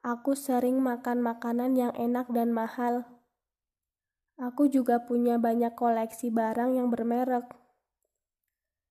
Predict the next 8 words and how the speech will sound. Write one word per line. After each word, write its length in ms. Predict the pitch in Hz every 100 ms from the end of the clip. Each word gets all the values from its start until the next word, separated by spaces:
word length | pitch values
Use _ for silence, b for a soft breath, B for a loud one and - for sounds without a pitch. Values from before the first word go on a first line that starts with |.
| _ _
Saat 560 | - - 240 247 247 254
pergi 320 | 247 247 240
ke 80 | 247
sekolah, 640 | - 240 233 226 233 262 269 - _ _ _ _ _ _ _ _
aku 300 | 247 240 302 294
juga 320 | 262 240 240
naik 320 | 240 233 240
motor. 560 | 226 226 226 247 269